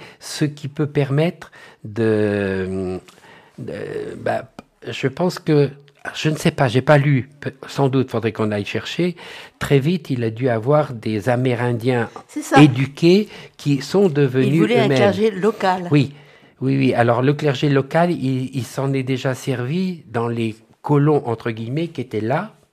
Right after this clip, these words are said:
Speaker 1: et ceux qui pouvaient accéder à l'éducation. Et à partir de là, voilà, il n'a, il n'a pas fait que faire venir des prêtres ou des jésuites de, du royaume de France,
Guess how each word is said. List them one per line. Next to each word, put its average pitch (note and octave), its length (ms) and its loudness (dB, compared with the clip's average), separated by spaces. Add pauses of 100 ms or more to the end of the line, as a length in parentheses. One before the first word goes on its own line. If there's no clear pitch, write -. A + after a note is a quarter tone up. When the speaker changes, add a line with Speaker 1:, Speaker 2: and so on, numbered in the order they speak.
(420)
Speaker 1:
et E3+ 360 2
ceux - 300 -6
qui C#3+ 380 -6
pouvaient B2+ 560 -4 (100)
accéder A#2+ 460 -6
à A2 80 -2
l'éducation. G#2 840 -4 (220)
Et A2+ 80 -8
à A2+ 60 -6
partir A#2 400 -6
de A2+ 80 -4
là, C#3+ 320 -2 (340)
voilà, A2 260 -6
il C3 160 -4
n'a, C#3+ 300 -2
il C3+ 80 -8
n'a D3 140 -2
pas D#3 160 -4
fait D#3+ 160 -6
que - 160 -10
faire D3 220 -6
venir D3 360 -4
des B2+ 140 -4
prêtres C#3+ 320 -6
ou B2+ 40 -4
des A#2+ 140 -4
jésuites B2 640 -6 (480)
de, F#2+ 1120 -4 (680)
du G#2 120 -8
royaume G#2+ 400 -2
de A2 120 -2
France, F#3 480 -2